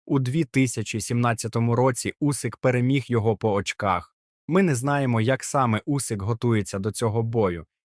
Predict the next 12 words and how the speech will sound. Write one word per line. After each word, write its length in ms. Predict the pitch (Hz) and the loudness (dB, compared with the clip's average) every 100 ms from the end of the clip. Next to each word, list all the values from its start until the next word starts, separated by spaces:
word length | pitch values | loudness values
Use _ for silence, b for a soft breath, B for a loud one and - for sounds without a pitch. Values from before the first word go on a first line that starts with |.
| - | -10
Бій 240 | 127 180 127 | 0 0 2
взагалі 480 | 120 123 139 151 | 0 0 2 0
може 280 | 123 120 113 | 2 0 0
бути 280 | 110 117 117 | -2 -2 -4
скасовано, 680 | - 131 - 143 95 90 85 | -4 -6 0 2 2 -2 -4
бо 160 | 117 131 | 0 0
якщо 320 | 123 - 143 | 0 -2 0
Усик 380 | 151 123 - 98 | 0 0 -2 -4
зрозуміє, 600 | 113 117 127 131 131 107 | -2 -2 0 2 2 2
що 180 | - 110 | 0 -2
не 160 | 113 | -2
тягне, 500 | - 143 120 95 85 | 0 0 0 -2 -10